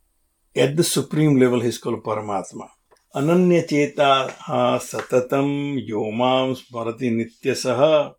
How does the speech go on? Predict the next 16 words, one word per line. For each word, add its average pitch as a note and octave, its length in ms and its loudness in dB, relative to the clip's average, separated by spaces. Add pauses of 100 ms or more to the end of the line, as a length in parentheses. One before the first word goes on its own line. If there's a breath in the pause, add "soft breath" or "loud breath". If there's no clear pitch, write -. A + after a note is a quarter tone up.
(840)
Tasya C#3+ 540 0
Aham C#3 240 -2
Sulabha B2 720 -4
Partha G#2+ 480 -4
Nitya G#2 580 -14
Yuktasya A#2+ 580 -12
Yogina. F#2 600 -14 (1700)
While B2 380 2
discussing C3+ 600 -4
all B2+ 300 2
this, D3 360 -6
it - 200 -14
seems C#3 480 -10
so E3 480 -2
difficult - 560 -6 (920)
that B2+ 320 -2